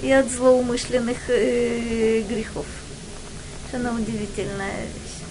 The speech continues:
То есть мы понимаем, смотрите,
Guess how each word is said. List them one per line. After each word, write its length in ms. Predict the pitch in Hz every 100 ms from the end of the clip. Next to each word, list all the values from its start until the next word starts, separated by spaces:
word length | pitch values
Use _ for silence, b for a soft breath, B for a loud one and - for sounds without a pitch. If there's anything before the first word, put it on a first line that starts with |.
| -
То 60 | -
есть 160 | - 269
мы 520 | 294 285 285 277 262 -
понимаем, 680 | 294 285 294 302 370 359 247 254 262 - - -
смотрите, 440 | 277 269 269 -